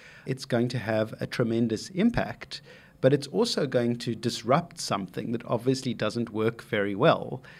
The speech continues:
in this world." And as we've moved forward, we've thought more and more about how do you tell these stories, not just the stories of the migrants affected, and obviously we couldn't go out and do a hundred and forty-six million of those stories,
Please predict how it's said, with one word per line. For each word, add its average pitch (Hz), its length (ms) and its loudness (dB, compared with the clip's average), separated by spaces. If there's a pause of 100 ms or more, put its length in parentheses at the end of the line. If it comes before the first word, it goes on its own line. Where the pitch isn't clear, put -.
(140)
in 113 200 2
this 107 200 -2
world." - 460 4 (540)
And 147 260 4 (100)
as 180 200 4
we've 208 280 2
moved 165 240 4
forward, 151 340 0
we've 127 180 0
thought 143 280 0
more 135 400 4
and 120 120 4
more 113 320 2
about 110 220 -2
how 156 280 -4
do 190 100 -2
you 139 200 0 (140)
tell 107 480 0 (340)
these 127 240 0
stories, 131 520 0
not 190 180 0
just - 220 -6
the 123 80 -4
stories 123 480 0
of 101 120 -6
the 104 60 -4
migrants 107 560 -2
affected, 160 540 -2
and 113 140 -4
obviously 127 420 -2
we 107 140 -4
couldn't 107 260 -10
go 107 80 -4
out 107 140 -2
and 107 120 -6
do 107 120 -2
a 107 40 -4
hundred 113 240 -8
and - 80 -4
forty-six 113 460 -2
million 110 380 0
of 101 100 -8
those 101 220 -4
stories, - 580 2